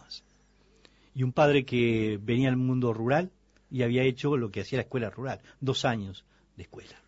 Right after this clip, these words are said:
Sin embargo, mi madre, cuando yo iba a la escuela, se sentaba al lado mío para acompañarme en la tarea. Y cuando no lo hacía bien, me decía, "No nos quedó bien".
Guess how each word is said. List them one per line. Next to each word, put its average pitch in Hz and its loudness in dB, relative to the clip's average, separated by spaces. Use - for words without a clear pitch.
Sin - -4
embargo, 196 2
mi 175 2
madre, 180 4
cuando 131 2
yo 139 2
iba 151 4
a 135 4
la 127 4
escuela, 156 0
se 143 -4
sentaba 123 0
al 120 2
lado 117 2
mío 120 0
para 110 0
acompañarme 104 -2
en 98 -2
la 98 -2
tarea. 90 -8
Y 151 -4
cuando 151 2
no 208 4
lo 202 4
hacía 170 2
bien, 170 4
me 143 -4
decía, 127 -2
"No 175 2
nos 185 0
quedó 139 4
bien". 113 2